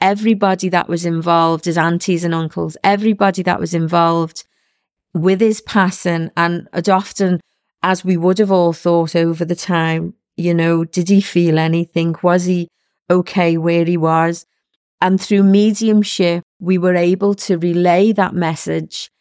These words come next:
and get that message back to his mum, who doesn't live in this country. So it crossed not only time, it crossed space and ocean,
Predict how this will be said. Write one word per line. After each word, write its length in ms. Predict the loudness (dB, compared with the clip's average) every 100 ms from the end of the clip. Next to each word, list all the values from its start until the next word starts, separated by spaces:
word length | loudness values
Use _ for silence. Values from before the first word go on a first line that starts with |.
| _ _
and 220 | -2 -2 2
get 300 | 0 0 -2
that 180 | -2
message 760 | 0 0 0 -4 -4 -4 -10 -14 _ _ _ _ _ -2
back 340 | 0 -2 -6
to 140 | 0 0
his 160 | 2
mum, 560 | 0 2 2 0 -2 -8
who 380 | 0 2 2 -2 -2
doesn't 380 | 0 2 0 0
live 180 | 0
in 140 | 0 -2
this 180 | -4 -6
country. 560 | -6 -6 -4 -4 -4 -6 _
So 220 | -4 0 2
it 140 | 0
crossed 640 | 0 0 0 -8 -12 -16 _ _ 2
not 220 | 4 4
only 360 | 2 2 0
time, 680 | -2 -2 2 4 4 2 0
it 180 | -4 -6
crossed 580 | -4 -4 -4 -8 -14 -18 _ _
space 640 | -6 0 2 0 -2 -10 -6
and 180 | -2 2
ocean, 500 | 2 0 -2 -2